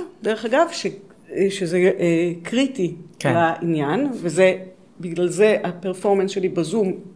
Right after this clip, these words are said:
Speaker 1: יכול לעשות משהו מהסוג הזה. ויש צופים ואותו, ויש משך. והמשך הוא עשר-, בסביבות עשרים דקות. וזה מחולק לארבעה חלקים.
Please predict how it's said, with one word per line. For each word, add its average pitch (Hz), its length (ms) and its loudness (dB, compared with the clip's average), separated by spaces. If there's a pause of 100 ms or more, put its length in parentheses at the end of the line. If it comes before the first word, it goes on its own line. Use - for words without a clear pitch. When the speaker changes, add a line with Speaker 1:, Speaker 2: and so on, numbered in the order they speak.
(220)
Speaker 1:
יכול 190 460 4
לעשות 170 540 2
משהו 165 320 -4
מהסוג 151 440 -6
הזה. 160 220 -4 (2000)
ויש 247 600 10
צופים 359 460 6
ואותו, 190 340 4 (400)
ויש 208 840 8
משך. 269 600 4 (200)
והמשך 233 460 2
הוא 226 380 0
עשר-, 208 320 -2
בסביבות 196 500 2
עשרים 196 340 0
דקות. 175 420 -8 (160)
וזה 185 340 2
מחולק 208 480 2
לארבעה 175 280 4
חלקים. 196 400 2